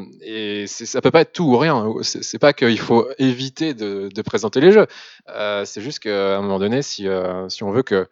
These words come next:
la plupart des gens puissent y essayer gratuitement, euh, autrement que, qu'avec une démo, dans,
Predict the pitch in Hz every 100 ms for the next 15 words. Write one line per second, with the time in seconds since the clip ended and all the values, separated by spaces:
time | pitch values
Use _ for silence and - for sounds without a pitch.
0 | - - - _ _ 104 107 104 107 120
1 | 110 110 123 110 - 113 107 113 110 107
2 | 120 120 165 185 139 104 98 101 104 117
3 | 113 113 101 95 92 104 101 107 113 139
4 | 151 110